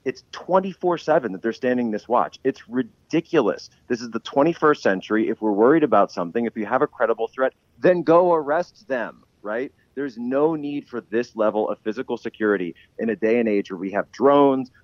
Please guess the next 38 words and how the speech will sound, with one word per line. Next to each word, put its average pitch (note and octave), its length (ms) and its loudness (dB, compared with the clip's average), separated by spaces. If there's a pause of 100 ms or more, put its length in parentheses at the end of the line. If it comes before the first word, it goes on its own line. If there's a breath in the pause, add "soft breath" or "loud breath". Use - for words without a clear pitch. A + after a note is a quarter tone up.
where G#2+ 120 -2
we G2+ 120 -4
have, D#2+ 240 -8 (140)
uh, F#2 280 -2
we G2 80 -8
can, F#2 280 -6
you G2+ 80 -4
know, E2+ 100 -2
stingrays, B2+ 640 4
and G#2+ 80 -2
we G2 80 -2
can, F2+ 340 -4
you G2 100 0
know, E2+ 80 0
track F#2 280 -2
cell A#2+ 200 4
phones, A#2+ 300 2
et - 80 -20
cetera, A#2 260 0
et - 120 -2
cetera. G#2+ 260 0
There's G#2+ 180 -4 (160)
absolutely A#2 460 0
no A2+ 80 -2
reason G#2 340 -6
for G2+ 120 -16
this F#2+ 180 -6 (300 soft breath)
other B2 260 6
than G#2 140 0
trying A#2 320 0
to D3+ 80 -2
turn A2 260 -2
us - 100 -6
into F#2 260 -8
some A2 180 -8
kind G2+ 180 -2
of E2 140 -6
totalitarian, A2+ 1120 -2